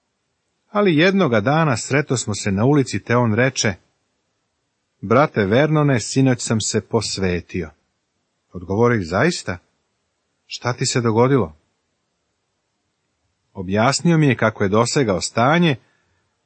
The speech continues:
u kome više ne može da zgreši. No, posle tog susreta nisam ga video neko vreme, mada je jedan od službenika u crkvi gde sam i ja služio živeo vrata do vrata sa njim.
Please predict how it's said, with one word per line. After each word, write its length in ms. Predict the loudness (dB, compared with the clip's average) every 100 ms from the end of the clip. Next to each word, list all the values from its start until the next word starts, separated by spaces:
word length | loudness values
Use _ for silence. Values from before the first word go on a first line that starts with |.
| _
u 120 | -8 -4
kome 380 | 2 2 2
više 440 | 2 0 0 -2 0
ne 160 | 0
može 260 | 0 0 -2
da 120 | -2
zgreši. 640 | -4 -2 -4 -4 -8 -10 _ _ _ _ _ _ _ _ _ _ _ _ _ _ _ _ _ _ _ _ _ _ _ _
No, 280 | -2 4 4 4
posle 320 | 0 0 2
tog 260 | 4 4 2
susreta 640 | 2 2 2 0 2 2
nisam 460 | 4 4 2 2
ga 100 | 2
video 360 | 2 2 2 2
neko 300 | 2 0 -2
vreme, 400 | 0 2 2 2
mada 280 | 2 2 2
je 140 | 2
jedan 260 | 2 2 2
od 120 | 0
službenika 600 | 0 0 2 0 0 -2
u 60 | -4
crkvi 480 | 0 0 0 -2
gde 200 | -2 -2
sam 220 | -2 0 0
i 60 |
ja 160 | 2 0
služio 600 | -2 -2 0 2 2 2 _ _ _ _ _ _ _
živeo 480 | -8 -2 2 4 4
vrata 420 | 4 4 2 0
do 140 | -2 0
vrata 380 | 2 0 0 -4
sa 200 | -2 -2
njim. 240 | -4 -8